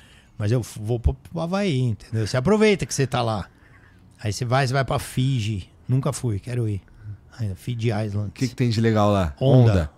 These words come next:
Speaker 1: onda pra caralho, onda. É lindo, né? Todo mundo fala que é lindo. Fui pro Panamá esses dias aí. Sempre fiz escalinha lá pra ir pra Los
Speaker 2: Aham.
Speaker 1: Angeles.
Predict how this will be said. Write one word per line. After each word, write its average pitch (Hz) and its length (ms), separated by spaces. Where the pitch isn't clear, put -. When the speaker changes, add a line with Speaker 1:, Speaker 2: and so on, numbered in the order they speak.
Speaker 1:
onda 127 320
pra 123 140
caralho, 110 560
onda. 117 380
É 156 100
lindo, 190 380
né? 131 160
Todo 135 220
mundo 151 100
fala 143 200
que 135 60
é 143 40
lindo. 117 240
Fui - 180
pro 208 120
Panamá 196 580
esses 131 240
dias 120 280
aí. 117 360
Sempre 202 440
fiz 175 240
escalinha 151 600
lá 135 220
pra 131 160
ir 127 40
pra 123 320
Los 113 300
Speaker 2:
Aham. 120 140
Speaker 1:
Angeles. 147 220